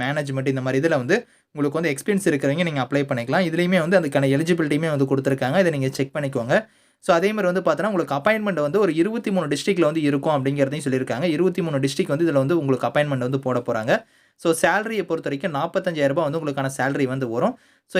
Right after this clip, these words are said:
இது இல்லாம உங்களுக்கு எக்ஸ்ட்ரா வந்து டி ஏ அந்த மாதிரி உங்களுக்கு வந்து அலவன்ஸ் வந்து இருக்கலாம். So அதே மாதிரி வந்து பாருங்க, உங்களுக்கு வந்து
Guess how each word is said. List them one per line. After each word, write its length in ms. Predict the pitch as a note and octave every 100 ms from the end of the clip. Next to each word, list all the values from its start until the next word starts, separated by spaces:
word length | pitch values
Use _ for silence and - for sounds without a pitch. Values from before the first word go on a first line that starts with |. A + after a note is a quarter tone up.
| F3+
இது 100 | F3+ F#3+
இல்லாம 260 | F3 F#3+
உங்களுக்கு 240 | F#3+ E3 D3
எக்ஸ்ட்ரா 220 | C#3 F#3+ E3
வந்து 160 | E3 D#3
டி 80 | D#3+ E3 D#3+
ஏ 40 | D3
அந்த 100 | D3 D3
மாதிரி 140 | D#3 D3
உங்களுக்கு 260 | C#3 C#3+
வந்து 120 | D3 C3+
அலவன்ஸ் 340 | C#3+ C#3+ C#3
வந்து 140 | C#3 B2+
இருக்கலாம். 320 | B2 C3 G#3+ - _ _
So 60 | - D#3+
அதே 140 | F#3 G3+
மாதிரி 160 | E3+ E3+
வந்து 140 | E3+
பாருங்க, 220 | D3+ F3+ F#3
உங்களுக்கு 260 | D3 C3+
வந்து 140 | C3